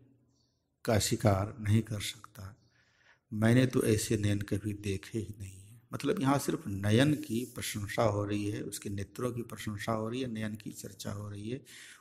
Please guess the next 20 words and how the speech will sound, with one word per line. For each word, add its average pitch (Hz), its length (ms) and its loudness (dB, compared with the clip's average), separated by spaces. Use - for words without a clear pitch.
उसकी 131 480 0
सुंदरता 113 600 4
का 175 100 -8
वर्णन 104 400 -4
हो 104 100 -4
रहा 92 160 -6
है, 92 320 -12
सुंदरता 110 420 0
की - 160 -10
चर्चा - 380 -6
हो 95 140 -6
रही 101 220 -6
है, 131 60 -10
उस-, 156 340 -18
उसका - 180 -10
बखान 98 340 -8
हो 98 180 -16
रहा 98 160 -18
है। - 160 -20
अगला 135 420 8